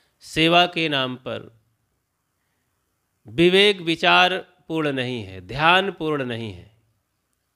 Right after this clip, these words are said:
ध्यान के माध्यम से हमारे महापुरुष,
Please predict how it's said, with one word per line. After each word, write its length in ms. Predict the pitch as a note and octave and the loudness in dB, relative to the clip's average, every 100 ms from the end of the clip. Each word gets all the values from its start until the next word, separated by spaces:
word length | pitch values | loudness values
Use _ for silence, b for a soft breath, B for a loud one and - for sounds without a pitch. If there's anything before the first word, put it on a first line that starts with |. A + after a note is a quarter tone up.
| _ _ _ _ _ _ _ _ _ _ _ _ _ _ _ _ B2 | _ _ _ _ _ _ _ _ _ _ _ _ _ _ _ _ -4
ध्यान 420 | D3+ E3 F3 F3+ | 2 2 2 0
के 180 | G#3 G#3+ | 0 2
माध्यम 540 | F#3 F3 D#3+ E3+ F3 | 2 0 0 -2 -2
से 220 | F3 E3 | -2 -2
हमारे 340 | D#3 D3+ D3+ D3+ | 0 0 0 -2
महापुरुष, 760 | C#3 C#3 C3 B2+ B2 - - | -2 -4 -6 -8 -10 -12 -20